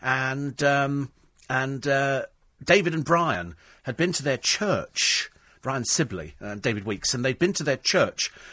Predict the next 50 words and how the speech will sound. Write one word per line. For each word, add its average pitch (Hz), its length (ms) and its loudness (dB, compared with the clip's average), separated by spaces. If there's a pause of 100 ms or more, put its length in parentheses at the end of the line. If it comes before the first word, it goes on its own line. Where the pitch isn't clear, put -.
(160)
uh, 120 200 2
the 135 140 0
other 131 160 0
week, 123 360 -2
and 117 220 -4
David 147 240 2
was 120 120 -4
doing 113 200 0
some 127 160 0
magic - 560 0 (560)
at 117 160 0
the 120 40 -4
church, - 340 2
and 135 100 -4
this - 140 0
lady 156 380 0
came 101 320 -2
up 104 240 -4 (420)
to 131 180 2
him, 90 340 -4 (320)
and, 127 460 0
uh, 127 340 4
she - 100 -4
was 139 80 -4
chatting 156 220 0
with, 127 100 -2 (140)
she - 140 -4
wasn't 233 240 2
interested 196 480 4
in 151 80 0
the 156 60 0
magic, 156 360 2
she - 100 -2
just 180 220 0
wanted 156 220 0
to 156 60 -2
know, 131 200 2 (240)
as 123 80 -4
they 185 140 6
were 170 100 2
members 156 320 2
of 135 60 -4
the 135 40 -2
Magic 131 300 -2
Circle, 107 460 -2 (160)
did 139 100 0
they 139 140 0
know 120 160 0
Steve 107 380 -2
Allen? 80 380 -8